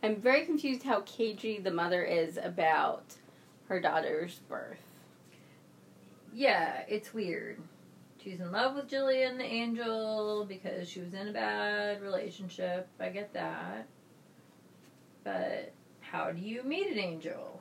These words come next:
Speaker 2: How does that happen? What does she have that the angel was attracted to? Because she is just not an attractive human being in my mind.
Speaker 1: No, she's very wild.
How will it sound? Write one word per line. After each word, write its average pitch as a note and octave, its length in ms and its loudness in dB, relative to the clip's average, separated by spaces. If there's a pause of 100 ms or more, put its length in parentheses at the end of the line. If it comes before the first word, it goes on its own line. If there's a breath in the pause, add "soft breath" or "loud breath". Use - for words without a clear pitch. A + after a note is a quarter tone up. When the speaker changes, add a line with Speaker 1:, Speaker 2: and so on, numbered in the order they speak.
Speaker 2:
How - 240 -6
does G3+ 280 -10
that A#3+ 480 -4 (220)
happen? D#4 400 -6 (100)
What C4 220 2
does C4 180 -4
she C#4+ 280 -6
have A#3 280 0
that - 320 -6
the G3 180 -8
angel B3 480 0
was G3+ 180 -2
attracted F3+ 600 -6
to? - 200 -10
Because - 240 -12
she F4+ 120 -8
is - 160 -8
just C#4 240 -8
not D4 220 -8
an F3 120 -4
attractive - 520 -8
human F3+ 260 -10
being - 420 -10
in - 100 -16
my - 260 -16
mind. - 320 -18 (640 loud breath)
Speaker 1:
No, E3+ 720 0
she's - 320 -12 (100)
very F#3 800 2 (2250)
wild. D3+ 880 0